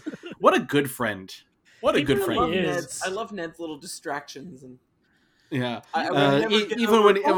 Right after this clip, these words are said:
Speaker 3: my
Speaker 2: he's
Speaker 3: God,
Speaker 2: apologizing,
Speaker 3: Phil,
Speaker 2: "I'm,
Speaker 3: we're all gonna
Speaker 2: I hope you
Speaker 3: die."
Speaker 2: don't think I'm ignoring you because of our relationship." <laughs>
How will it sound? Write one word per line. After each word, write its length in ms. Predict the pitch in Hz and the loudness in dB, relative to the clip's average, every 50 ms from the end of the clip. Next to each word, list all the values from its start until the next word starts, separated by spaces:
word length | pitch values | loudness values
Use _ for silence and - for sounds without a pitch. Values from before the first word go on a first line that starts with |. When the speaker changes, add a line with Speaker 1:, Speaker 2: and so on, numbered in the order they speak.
| 185 | 6
Speaker 3:
my 20 | 185 | 6
Speaker 2:
he's 120 | 190 165 | 6 6
Speaker 3:
God, 120 | - 175 180 | 6 6 6
Speaker 2:
apologizing, 600 | 180 180 180 180 175 180 175 165 170 180 175 170 | 8 8 8 8 8 8 6 6 6 4 0 0
Speaker 3:
Phil, 100 | 180 202 | -2 -2
Speaker 2:
"I'm, 80 | 185 | -4
Speaker 3:
we're 220 | 165 - 330 320 330 | -4 -4 -4 -2 -2
all 80 | 339 339 | -2 -4
gonna 200 | 381 381 381 359 - | -6 -10 -10 0 2
Speaker 2:
I 60 | 392 | 4
hope 180 | 381 370 359 349 | 6 6 6 6
you 60 | 330 330 | 6 6
Speaker 3:
die." 60 | 330 | 6
Speaker 2:
don't 140 | 311 - - | 6 4 4
think 160 | 220 208 214 | 0 0 0
I'm 120 | 202 175 | 0 0
ignoring 440 | 165 151 156 156 160 165 175 170 170 | -2 -2 0 2 4 4 4 4 4
you 60 | 170 160 | 2 0
because 320 | 165 - 180 180 165 165 | 0 -2 -2 -2 -4 -4
of 80 | 156 151 | -2 -2
our 100 | 143 131 | -2 -2
relationship." 800 | 127 117 117 127 139 135 - 165 160 135 - 160 160 160 - - _ - - | -2 -2 -2 -2 -2 -4 -4 -6 -8 -6 -4 -4 -4 -4 -6 -12 _ -20 -20
<laughs> 260 | - - - - 135 | -20 -20 -20 -10 -6